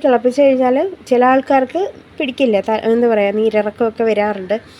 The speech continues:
വരാൻ സാധ്യതയുണ്ട്. അതുകൊണ്ടിട്ടാണ് ഞാനിപ്പോൾ ഈ ഒരു രീതിയിൽ തയ്യാറാക്കുന്നത്. ഇതാവുമ്പോൾ നമുക്ക് ഒത്തിരി നാൾ കേടാവാതിരിക്കും, നമുക്ക് ഫ്രിഡ്ജിൽ വെച്ച് യൂസ് ചെയ്യേണ്ട ആവശ്യവും ഇല്ല കേട്ടോ. അപ്പോൾ പ്രിസർവേറ്റീവ് ചേർക്കുന്നതുകൊണ്ട് മുടി, മുടി ഡ്രൈ ആവുമോ അങ്ങനെയൊക്കെ ചോദിക്കുന്നവർക്ക് നമ്മൾ അതിനകത്ത്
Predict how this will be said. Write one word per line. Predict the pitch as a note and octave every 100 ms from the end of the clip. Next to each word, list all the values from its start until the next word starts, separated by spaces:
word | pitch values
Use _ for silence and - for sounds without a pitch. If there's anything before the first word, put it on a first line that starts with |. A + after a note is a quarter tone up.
| - - - - G#3
വരാൻ | A3 A#3+
സാധ്യതയുണ്ട്. | B3+ B3+ A#3 A3+ A3+ G3 F#3+
അതുകൊണ്ടിട്ടാണ് | A3+ G#3+ G3+ G3 A#3+ B3+ A#3+ C#4+ B3+
ഞാനിപ്പോൾ | A3+ B3+ B3+ C#4 A#3+
ഈ |
ഒരു | A#3 A3+ A#3+
രീതിയിൽ | G#3+ G3+ G#3 A#3
തയ്യാറാക്കുന്നത്. | G#3+ F3+ F#3 F3+ F3 F#3+ F#3+
ഇതാവുമ്പോൾ | G#3 G3+ G#3 G#3+
നമുക്ക് | G3 G3+ A#3+ G4+ - - - - - - -
ഒത്തിരി | A3 - D#4+ F4 F4
നാൾ | A#3+ G#3 G#3+
കേടാവാതിരിക്കും, | G#3 G#3 G3+ G#3 G#3+ F#3 G3
നമുക്ക് | F#3+ F#3+ G#3
ഫ്രിഡ്ജിൽ | G3 F#3 G3+
വെച്ച് | G3+ -
യൂസ് | G3+ F#3+ -
ചെയ്യേണ്ട | F#3+ F#3+ F3+
ആവശ്യവും | F3+ F#3 A3+ A3
ഇല്ല | D#3+
കേട്ടോ. | D#3+ F#3 E3+ - - -
അപ്പോൾ | G#3+ A3 A#3+
പ്രിസർവേറ്റീവ് | A3+ G#3+ G#3 G#3 A#3+ A#3+
ചേർക്കുന്നതുകൊണ്ട് | A3 F#3+ G3 G3+ G#3 G3+
മുടി, | F#3+ F#3+
മുടി | G#3 G#3 A3
ഡ്രൈ | G#3 G3 F#3+ G3
ആവുമോ | G3 G3+ G#3
അങ്ങനെയൊക്കെ | G#3+ A#3 B3+ A#3+ A#3+
ചോദിക്കുന്നവർക്ക് | G#3+ G#3 G#3+ G#3 G3+ A#3
നമ്മൾ | A#3 A#3
അതിനകത്ത് | A3 G3+ G3